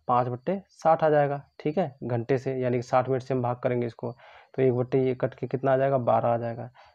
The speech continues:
तो हम समय को लगा देंगे एक बट्टे बारह। ठीक है, इसको और सॉल्व करेंगे तो ये बारह जो है ऊपर चला जाएगा, क्या बनेगा, छः सौ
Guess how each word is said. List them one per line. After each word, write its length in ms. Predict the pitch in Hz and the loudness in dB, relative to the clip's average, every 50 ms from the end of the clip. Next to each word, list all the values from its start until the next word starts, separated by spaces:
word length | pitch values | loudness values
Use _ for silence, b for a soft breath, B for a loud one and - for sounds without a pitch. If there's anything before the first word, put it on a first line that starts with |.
| b _ - | b _ -6
तो 80 | 123 | -4
हम 160 | 120 120 120 117 | -2 -2 -2 0
समय 240 | - 131 131 131 131 | 0 2 2 2 2
को 100 | 131 131 | 2 2
लगा 180 | 131 123 127 123 | 4 4 4 4
देंगे 300 | 131 135 139 147 143 135 | 4 2 2 2 0 0
एक 120 | 123 127 | -2 -4
बट्टे 300 | 120 - - 165 202 226 - _ _ _ _ _ _ _ - | -6 -4 -2 -2 -2 -2 -6 _ _ _ _ _ _ _ -10
बारह। 420 | 117 110 113 110 - 104 113 - - _ _ _ _ b b b b b b _ _ _ | -4 -2 -2 -2 -2 -4 -8 -12 -18 _ _ _ _ b b b b b b _ _ _
ठीक 160 | - 143 143 | 0 0 0
है, 140 | 180 180 b b b b b b - | 0 -2 b b b b b b -12
इसको 240 | - - - - 156 | -12 -6 -2 -2 2
और 180 | - 151 165 175 | 6 6 6 6
सॉल्व 260 | - - 180 175 170 | 6 4 2 2 4
करेंगे 460 | 160 175 151 156 160 151 147 151 185 b b b b b b _ - | 4 4 4 6 6 6 6 4 2 b b b b b b _ -2
तो 60 | 139 | 2
ये 160 | 139 143 156 156 | 4 4 6 8
बारह 260 | 143 143 135 147 151 | 8 8 8 8 6
जो 100 | 143 147 | 6 4
है 80 | 147 147 | 2 2
ऊपर 160 | 143 - 147 | 2 0 0
चला 180 | 147 156 156 151 | 0 2 4 6
जाएगा, 340 | 147 143 143 139 143 143 - _ _ | 6 6 4 2 -2 -6 -10 _ _
क्या 120 | - 147 139 | 2 4 4
बनेगा, 400 | 143 147 147 147 147 170 190 185 b b b b b b b _ _ _ _ - | 6 6 4 4 4 4 2 0 b b b b b b b _ _ _ _ -18
छः 200 | - - 143 147 147 | -2 2 2 2 4
सौ 260 | 147 - 147 170 | 4 2 2 2